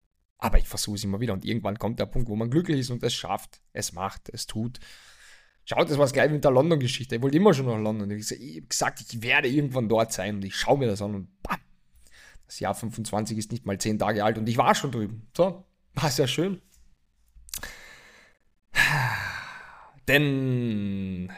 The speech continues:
die meisten Menschen schlittern nur so durch das Leben.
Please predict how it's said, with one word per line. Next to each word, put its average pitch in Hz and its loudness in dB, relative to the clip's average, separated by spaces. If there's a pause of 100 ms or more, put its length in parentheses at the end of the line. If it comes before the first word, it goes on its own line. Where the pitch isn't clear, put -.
(180)
die 101 -6
meisten 98 -2
Menschen 110 -6 (920)
schlittern 123 -2
nur 120 -2
so 135 -2
durch - 2
das 65 -2
Leben. - -16